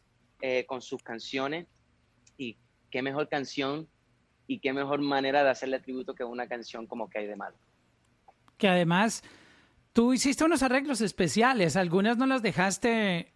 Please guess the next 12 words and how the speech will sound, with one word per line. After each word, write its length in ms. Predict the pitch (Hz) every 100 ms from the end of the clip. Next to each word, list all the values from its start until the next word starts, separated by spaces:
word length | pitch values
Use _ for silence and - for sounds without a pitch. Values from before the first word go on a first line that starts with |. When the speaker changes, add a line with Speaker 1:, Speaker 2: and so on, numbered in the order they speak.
| _
Speaker 2:
en 200 | - 202 170
versión 400 | 160 196 208 190
salsa, 380 | 180 185 214
sino 220 | 175 190 170
que 120 | 214
le 80 | 190
hiciste 400 | - 190 - 196
un, 300 | 180 175 - - - - - _ _ -
un 80 | 185
tratamiento 680 | 196 196 185 175 185 208
mucho 260 | 196 185 190
más 460 | 180 185 180 -